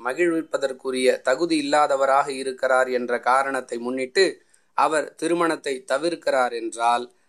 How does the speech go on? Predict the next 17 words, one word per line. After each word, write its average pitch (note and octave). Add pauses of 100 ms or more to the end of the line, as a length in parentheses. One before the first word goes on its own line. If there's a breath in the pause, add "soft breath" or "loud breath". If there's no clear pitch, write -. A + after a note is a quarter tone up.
(100)
அவர் D#3+
நபி C#3+
வழியை D#3+
புறக்கணித்தவர் C#3
என்று B2+
ஆக B2
மாட்டார். A2 (340)
நியாயமான C#3
காரணத்திற்காக D3+
ஒரு C3+
விஷயம் C#3
தவிர்க்கப்படுகிறது B2+
என்றால், C3 (240 soft breath)
அது D3
அல்லாஹ்விடத்தில் C#3+
குற்றமாக C3
கருதப்படாது. A#2+